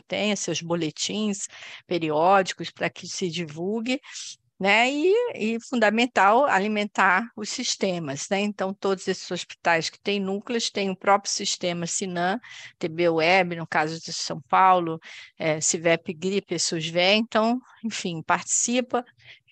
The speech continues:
quer dizer, faz a alimentação desses sistemas, né? Então, é importante que tenha o, tanto oportunidade quanto qualidade na investigação. Então, a gente tem, assim, pressupostos básicos aqui pra fazer a vigilância,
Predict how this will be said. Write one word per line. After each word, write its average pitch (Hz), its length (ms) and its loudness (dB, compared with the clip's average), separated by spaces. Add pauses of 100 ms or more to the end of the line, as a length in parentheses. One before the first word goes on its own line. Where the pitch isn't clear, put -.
quer 175 120 2
dizer, 156 280 -4
faz 202 380 4
a 208 100 4
alimentação 196 880 0
desses 233 320 0
sistemas, 208 800 -4
né? 202 180 -2
Então, 196 200 -4
é 180 60 -2
importante 175 640 -6
que - 160 -20
tenha 170 340 -4 (380)
o, - 80 -12
tanto 196 340 0
oportunidade 185 840 0
quanto 196 320 -6
qualidade 180 760 2
na 185 140 -4
investigação. 185 960 -2 (460)
Então, 240 140 2
a 370 80 4
gente 330 320 2
tem, 269 240 8
assim, 208 260 0
pressupostos 190 920 0
básicos 180 720 2
aqui 175 340 -4
pra 170 280 2
fazer 170 360 -4
a 160 40 -2
vigilância, 170 840 0